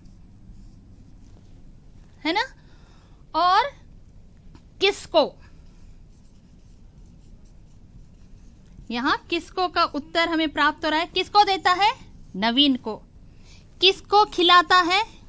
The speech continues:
गाय को। और दवाई किसको देता है? रोगी को। यानी यहाँ आया है नवीन, गाय और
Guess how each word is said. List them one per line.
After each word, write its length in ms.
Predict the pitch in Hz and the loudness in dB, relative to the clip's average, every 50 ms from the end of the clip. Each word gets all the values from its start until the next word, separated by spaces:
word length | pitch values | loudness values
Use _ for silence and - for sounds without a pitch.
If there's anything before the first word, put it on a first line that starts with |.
| - | -16
गाय 360 | 185 175 233 247 254 254 262 254 | -4 0 2 4 4 4 2 0
को। 180 | - - 226 226 - - - - - - - - - - - - - - | -2 -4 -6 -6 -6 -12 -20 -20 -20 -20 -20 -20 -20 -20 -20 -18 -4 0
और 160 | 269 285 285 | 0 0 0
दवाई 400 | 226 226 262 269 302 330 370 359 | 2 0 2 2 2 2 2 0
किसको 360 | 311 - 339 302 - - 349 349 | -4 -8 -8 -10 -6 -6 -6 -4
देता 280 | 302 330 320 330 339 320 | -4 -6 -6 -4 -4 -4
है? 180 | 302 349 415 466 480 - | -2 -4 -6 -6 -6 -10
रोगी 320 | 285 277 349 359 294 269 262 | -4 0 0 0 2 0 -4
को। 220 | - - 196 185 - - - - - - | -4 -6 -12 -14 -14 -18 -20 -20 -18 -14
यानी 260 | 214 226 226 240 277 349 | -10 -8 -6 -4 -4 -4
यहाँ 400 | 403 349 277 254 262 247 254 - 233 | -2 -2 -4 -2 -2 -4 -6 -4 -4
आया 300 | 226 220 220 220 220 220 | -4 -4 -2 -2 -4 -4
है 220 | 220 240 294 359 | -4 -4 -4 -2
नवीन, 640 | 359 254 202 214 202 190 226 247 262 285 339 427 494 494 - - - - - - - - - - - - - - - - - - - - - - - - - - - - - - - - - - 175 | -2 -4 -4 -4 -6 -4 -4 -2 0 0 -2 -2 -6 -14 -18 -20 -20 -20 -20 -20 -20 -20 -20 -20 -20 -20 -20 -20 -20 -20 -20 -20 -20 -20 -20 -20 -20 -20 -20 -20 -20 -20 -20 -20 -20 -20 -18 -16 -8
गाय 480 | 170 233 233 233 233 247 269 302 381 453 - - - - - - - - - - - - - - - - - - - - - - - - - - - - - - - - - - - | -2 2 4 4 4 4 2 2 -2 -4 -8 -12 -20 -20 -20 -20 -20 -20 -20 -20 -20 -20 -20 -20 -20 -20 -20 -20 -20 -20 -20 -20 -20 -20 -20 -20 -20 -20 -20 -20 -20 -20 -14 -2 2
और 220 | 277 294 349 453 | 4 6 6 6